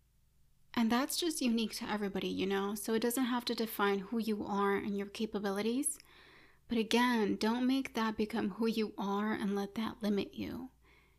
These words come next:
Because that's not why you came here. And that, and there's a reason why you feel called to do something. Like starting whatever it is that you want to do.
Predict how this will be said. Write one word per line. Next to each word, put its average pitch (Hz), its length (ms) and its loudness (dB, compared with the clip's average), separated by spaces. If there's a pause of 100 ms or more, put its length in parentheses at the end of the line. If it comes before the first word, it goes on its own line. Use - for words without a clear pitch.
(240)
Because 226 220 0
that's 226 260 2
not 233 160 0
why 208 100 -2
you 202 160 -2
came - 300 0
here. 214 340 -6 (340)
And 214 180 4
that, 226 260 2
and 240 140 8
there's 277 220 4
a 330 80 4
reason 262 460 2
why 214 460 2 (380)
you 233 120 0
feel 233 220 -2
called 247 500 2
to 233 80 0
do 208 160 2
something. 196 680 -4 (1300)
Like 214 160 -2
starting 233 360 0
whatever 220 340 2
it 208 60 0
is 196 140 -2
that 196 120 -2
you 196 160 0
want 190 160 2
to 185 180 -4
do. - 200 -10